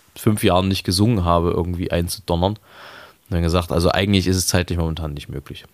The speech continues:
So, dann war das Gespräch für, für uns beide an der Stelle beendet. Das heißt, ich habe überhaupt keinen Kontext,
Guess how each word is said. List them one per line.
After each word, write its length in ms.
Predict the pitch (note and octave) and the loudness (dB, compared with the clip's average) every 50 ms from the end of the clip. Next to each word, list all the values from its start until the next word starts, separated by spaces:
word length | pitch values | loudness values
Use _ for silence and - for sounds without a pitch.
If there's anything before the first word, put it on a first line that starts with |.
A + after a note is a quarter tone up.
| _ | _
So, 160 | - C2 C2+ F2+ F2+ - _ - | -14 -12 -12 -12 -16 -14 _ -6
dann 120 | E2+ E2+ | -2 0
war 120 | F2+ F#2 | 2 2
das 120 | G2 F#2+ - | 2 0 -2
Gespräch 440 | - F#2+ - A2 G#2+ A2+ A2+ - - _ _ - | -6 -4 2 4 4 4 2 0 -8 _ _ -20
für, 240 | - - - G#2+ - - | -4 0 0 0 0 -2
für 160 | - - A2 | -4 -2 0
uns 140 | G#2 G2 F#2 | 0 2 2
beide 240 | - G#2 A2 A2 G2+ | 2 2 2 2 0
an 80 | - G2 | 0 2
der 140 | G#2 G2+ G2 | 2 2 2
Stelle 200 | - - F#2 F2+ | 2 0 -2 0
beendet. 260 | F2 C2 D2 D2 - | -2 -2 -2 -4 -4
Das 100 | - F2 | 0 0
heißt, 160 | G2 G2+ G2 - | 2 2 2 2
ich 60 | G2 | 2
habe 80 | G2 | 2
überhaupt 240 | F#2 F2+ G#2+ A#2 - | 4 4 2 2 2
keinen 220 | - F#2 F2 F2+ - | 0 -2 -2 -2 0
Kontext, 500 | - A2 B2+ C3+ - C#3 C#3 - - | 0 0 0 0 0 -2 -2 -4 -8